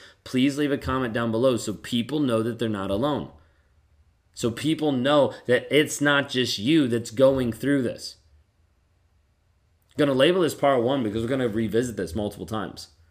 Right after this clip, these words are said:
I think I have a unique perspective of it being a narcissist, but also a unique perspective of being a Christian, of being a person that is no longer abusing, but still says, "I have a relationship with Christ."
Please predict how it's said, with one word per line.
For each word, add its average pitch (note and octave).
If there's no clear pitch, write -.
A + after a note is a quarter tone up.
I G#2+
think A#2+
I A#2
have A2+
a A2+
unique A2
perspective A2+
of B2+
it G#2
being C#3
a B2
narcissist, G2+
but A#2
also A#2+
a A2+
unique A2
perspective G#2+
of G2
being F2
a F2+
Christian, -
of A2+
being C#3
a A#2+
person A#2+
that A2+
is G#2
no A#2
longer A2+
abusing, A#2+
but A2+
still B2
says, C3+
"I G#2
have A2+
a A#2+
relationship A2+
with G2+
Christ." -